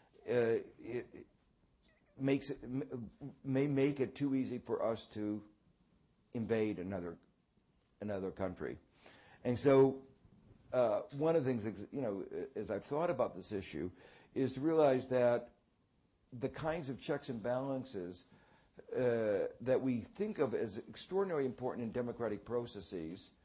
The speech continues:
are not adequate. They haven't been working well. In a way, the Constitution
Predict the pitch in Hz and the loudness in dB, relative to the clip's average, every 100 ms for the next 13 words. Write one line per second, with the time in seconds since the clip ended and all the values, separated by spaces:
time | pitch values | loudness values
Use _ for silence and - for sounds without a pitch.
0 | - _ _ _ _ - - - - 131 | -20 _ _ _ _ -20 -20 -6 2 4
1 | 151 147 147 127 113 110 95 - - - | 6 4 2 2 2 2 -2 -6 -8 -18
2 | - 110 135 151 156 135 127 120 110 80 | -12 -6 -4 -4 -4 -2 0 -2 -4 -8
3 | 80 _ _ _ _ 104 104 71 - - | -12 _ _ _ _ -2 0 0 -2 -8
4 | _ _ - - - - 143 139 220 226 | _ _ -20 -20 -6 2 4 8 8 8
5 | 202 185 175 143 - 214 233 - 147 143 | 2 0 -2 -4 -6 -4 -4 -4 -4 -6